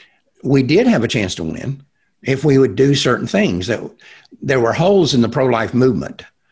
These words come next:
that I saw, things that we, we were not doing, which any good socio-political movement, uh, would do. And, um, so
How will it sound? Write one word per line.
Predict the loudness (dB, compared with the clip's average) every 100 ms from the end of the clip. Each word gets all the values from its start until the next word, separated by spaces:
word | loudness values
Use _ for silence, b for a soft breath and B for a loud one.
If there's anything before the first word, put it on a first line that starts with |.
| _ _ -4
that | -2
I | -2 -2
saw, | -2 0 -2 -6 -6
things | 0 0 0
that | -2
we, | -2 -2 -8 _ -2
we | 2
were | 2 2
not | -2 -2
doing, | -2 -2 -4 -10 -18 b b b
which | -2 0 2
any | 2
good | 2 0 2
socio-political | -2 0 0 0 0 -2 0 -2
movement, | 0 0 -2 -8 _ _ _ -12
uh, | -10 -10 -4
would | 0 0 0
do. | -4 -6 -12 b b b b b _ -6
And, | -2 0 0 0 -2 -4
um, | -2 -2 -2 -4 -8 -12 _ _ b b b b -12
so | -4 0 2 0 -2 -16